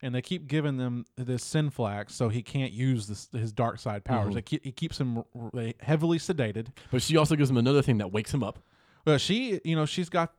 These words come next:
Speaker 1: she's a healer, so she knows what different
Speaker 2: Yeah, she's got many different things she's doing
Speaker 1: many
Speaker 2: to him.
Speaker 1: different things, and each, and she goes in there and injects him with this stuff,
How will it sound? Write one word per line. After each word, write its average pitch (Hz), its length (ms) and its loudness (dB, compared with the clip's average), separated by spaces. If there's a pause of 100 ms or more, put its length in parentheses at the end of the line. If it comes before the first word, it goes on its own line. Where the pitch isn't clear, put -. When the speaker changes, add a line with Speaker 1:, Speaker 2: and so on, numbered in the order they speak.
Speaker 1:
she's 151 240 -2
a 151 40 2
healer, 123 340 0
so 147 120 0
she 170 160 -2
knows 165 300 0
what 131 260 -4
different 135 360 -6 (220)
Speaker 2:
Yeah, 120 200 0
she's 127 200 -4
got 151 160 2
many 143 220 2
different 113 360 -2
things 101 200 -6
she's 151 140 -2
doing 175 40 0
Speaker 1:
many 196 160 4
Speaker 2:
to 185 60 2
him. 139 60 0
Speaker 1:
different 123 260 -2
things, 107 360 -8
and 120 120 -4
each, 147 260 -6
and 127 180 -6
she 175 120 -4
goes 170 260 2
in 160 160 0
there 113 380 0 (280)
and 117 160 -4
injects 117 560 0
him 139 180 -2
with 117 180 -4
this 113 140 -8
stuff, 107 380 -6